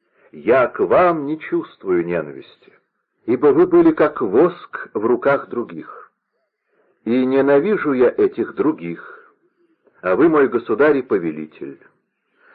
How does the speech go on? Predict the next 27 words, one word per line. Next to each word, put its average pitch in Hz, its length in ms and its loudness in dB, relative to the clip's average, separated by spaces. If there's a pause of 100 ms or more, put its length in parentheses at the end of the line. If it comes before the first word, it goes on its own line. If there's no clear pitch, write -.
(280)
На 110 120 0
вашем 175 300 0
престоле 165 540 2
сидели 151 420 2
из 135 100 -14
кони 135 320 -2
лишь 127 240 -4
законные 120 540 0
наследники, 87 800 -6 (500)
им 143 280 0
не 143 100 0
владел 123 440 2
ни 131 120 -2
один 117 380 0
самозванец. 98 680 -6 (1040)
Так 107 260 -2
было 139 260 4
в - 80 -8
течение 139 520 -4
семи 131 360 -4
с - 100 -20
половиной 135 480 0
веков, 131 420 -2
начиная 113 520 -2
с - 120 -20
Карла 107 340 -2
Великого». 95 540 -6